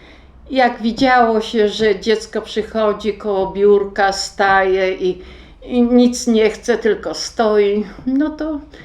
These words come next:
trzeba dziecku pomóc, prawda? No to czy kromkę chleba, czy drożdżówkę. I tak było.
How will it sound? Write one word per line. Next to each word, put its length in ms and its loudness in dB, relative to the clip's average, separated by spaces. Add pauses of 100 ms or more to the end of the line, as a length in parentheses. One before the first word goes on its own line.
(200)
trzeba 300 2
dziecku 420 -2
pomóc, 580 -4 (500)
prawda? 460 -4 (480)
No 100 0
to 160 -2
czy 160 -2
kromkę 440 -2
chleba, 720 2
czy 500 -4 (1160)
drożdżówkę. 1080 -2 (760)
I 140 0
tak 280 2
było. 300 4